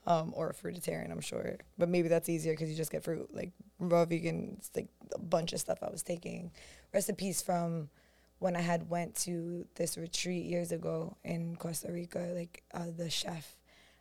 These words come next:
I, like, really loved him. His name is Pedro. Shout out to him. Like,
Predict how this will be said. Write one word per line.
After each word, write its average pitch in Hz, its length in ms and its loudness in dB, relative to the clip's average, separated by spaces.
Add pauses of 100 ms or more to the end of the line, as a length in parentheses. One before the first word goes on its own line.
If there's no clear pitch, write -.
I, 165 120 -2
like, 170 180 -4
really 175 240 -2
loved 170 300 -4
him. 170 200 -2
His 175 160 -6
name 175 120 -2
is 170 100 -4
Pedro. 175 640 -4 (160)
Shout - 240 -2
out 185 140 -6
to - 120 -6
him. 175 280 0
Like, 180 260 -4